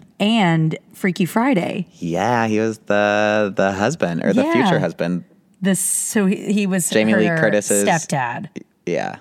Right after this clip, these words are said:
Speaker 1: Was going to become her stepdad.
Speaker 2: Mm-hmm.
Speaker 1: And I remember I really liked him in that movie
Speaker 2: He was such a
Speaker 1: because
Speaker 2: nice person.
Speaker 1: he was so nice. He was just dealing with this insane mother-daughter
Speaker 2: He tried
Speaker 1: situation.
Speaker 2: so hard.
Speaker 1: I know.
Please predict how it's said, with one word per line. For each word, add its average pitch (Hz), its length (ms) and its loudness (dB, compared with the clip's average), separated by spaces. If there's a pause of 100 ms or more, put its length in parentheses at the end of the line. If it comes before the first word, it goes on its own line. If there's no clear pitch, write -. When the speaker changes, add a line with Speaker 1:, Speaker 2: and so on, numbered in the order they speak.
(100)
Speaker 1:
Was 175 140 -4
going 180 260 0
to 165 40 2
become 160 340 0
her 151 100 0
stepdad. - 560 -2
Speaker 2:
Mm-hmm. 95 280 -2 (580)
Speaker 1:
And 190 100 0
I 262 80 -2
remember 233 320 0
I 202 140 2
really 269 280 -2
liked 180 340 0
him 170 140 0
in 156 60 0
that 147 160 0
movie 151 260 -2
Speaker 2:
He 151 60 4
was 165 140 2
such 156 180 2
a - 40 2
Speaker 1:
because 170 120 2
Speaker 2:
nice 110 220 2
person. 92 460 0
Speaker 1:
he 220 60 2
was 202 160 0
so 254 380 0
nice. 156 460 2
He 226 160 0
was 220 120 0
just 180 180 -2
dealing 208 320 2
with 180 140 0
this 185 220 -2 (100)
insane 247 1040 0
mother-daughter 156 800 2
Speaker 2:
He - 80 -10
tried 139 260 0
Speaker 1:
situation. 151 260 2
Speaker 2:
so 117 160 4
hard. 92 420 0 (220)
Speaker 1:
I 160 120 2
know. 135 360 -2